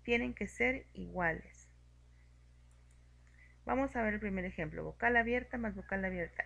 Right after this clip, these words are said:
Isaac. Aquí se encuentran la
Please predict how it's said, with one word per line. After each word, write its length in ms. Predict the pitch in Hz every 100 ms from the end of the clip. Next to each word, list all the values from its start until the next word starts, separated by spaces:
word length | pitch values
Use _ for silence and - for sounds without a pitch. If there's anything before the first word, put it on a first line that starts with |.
| -
Isaac. 680 | 190 185 - - 254 202 165 - - - - - - - - - - - - - - - - -
Aquí 520 | 196 - 208 240 - - -
se 220 | - 190
encuentran 580 | 175 - 196 190 175 160
la 160 | 160